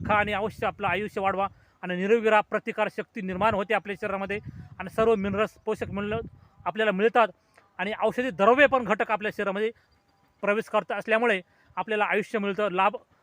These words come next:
अ, आणि प्रतिकारशक्ती वाढते. आपलं तर आणि पोट तर भरतंच, आपली पोटाची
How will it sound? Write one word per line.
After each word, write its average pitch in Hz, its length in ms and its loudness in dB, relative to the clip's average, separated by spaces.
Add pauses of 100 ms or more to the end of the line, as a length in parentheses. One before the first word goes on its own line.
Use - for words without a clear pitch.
(120)
अ, 175 40 -6
आणि 185 340 0
प्रतिकारशक्ती 196 680 -6
वाढते. 185 380 -2 (880)
आपलं 190 400 2
तर 269 100 6
आणि 254 320 4 (400)
पोट 226 240 4
तर 262 100 6
भरतंच, 220 320 0
आपली 226 360 -2
पोटाची 220 380 -2